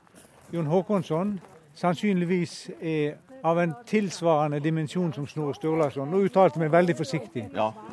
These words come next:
Speaker 1: Eh, fordi vi vet mye om, eh, Snorre Sturlason, og lite om, eh, Jon Håkonsson. Men både Snorre og Jon var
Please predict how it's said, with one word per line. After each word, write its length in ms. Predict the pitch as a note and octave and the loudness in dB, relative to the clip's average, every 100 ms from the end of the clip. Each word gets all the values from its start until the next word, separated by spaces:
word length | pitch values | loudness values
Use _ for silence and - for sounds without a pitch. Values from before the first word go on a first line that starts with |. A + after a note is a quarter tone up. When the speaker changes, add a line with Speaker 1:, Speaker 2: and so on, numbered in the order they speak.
| - B3 - F3 | -18 -18 -18 -8
Speaker 1:
Eh, 180 | D#3 D#3 | -4 -4
fordi 240 | F3+ F#3+ | -2 0
vi 120 | F#3 F#3 | 0 0
vet 260 | A3+ G3 - F3+ - - _ - | 2 0 -4 -20 -20 -20 _ -8
mye 260 | F3 G#3 A#3+ | -2 -2 0
om, 200 | G3+ E3 F3+ F3 | -2 -2 -6 -8
eh, 200 | E3+ D3 | -6 -6
Snorre 260 | - D3+ C3 | -6 -6 -4
Sturlason, 520 | E3+ F#3 D#3+ G3 G3 - - - - - | 0 0 0 -2 -4 -10 -20 -20 -10 0
og 240 | E3+ E3+ | 4 4
lite 600 | F3 E3 F3+ G3 - E3 D#3+ | 2 2 2 0 -2 -2 -2
om, 380 | C#3 C3 B2 | -4 -4 -4
eh, 600 | A#2+ A2 - _ - A3+ C3+ | -8 -10 -18 _ -18 -10 -4
Jon 280 | C3+ C3 A2+ | -4 -4 -6
Håkonsson. 460 | A#2+ - A#2+ C3+ | -8 -10 -10 -6
Men 300 | D3 E3+ F3 D3 - - - - | 2 4 4 0 -12 -20 -20 -2
både 460 | D3 G3+ A#3 F#3+ D#3 | 6 8 8 6 2
Snorre 480 | - E3+ G3 E3+ D3+ | 2 0 2 0 -2
og 360 | F#3+ F3 C#3 B2+ | 2 2 2 -2
Jon 600 | E3 D3+ E3 C#3+ B2 G#2+ _ _ _ - | -6 0 2 2 -2 -4 _ _ _ -4
var 380 | D3 E3+ D3 | 2 4 4